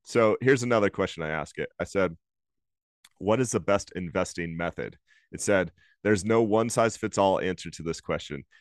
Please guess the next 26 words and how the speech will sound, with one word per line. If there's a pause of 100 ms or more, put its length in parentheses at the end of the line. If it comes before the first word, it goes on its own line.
(140)
as
the
best
investing
method
will
vary
depending
on
the (120)
individual's (260)
goals,
risk
tolerance,
and
investing
horizon. (340)
However,
some
common
investing
strategies
include
dollar
cost
averaging,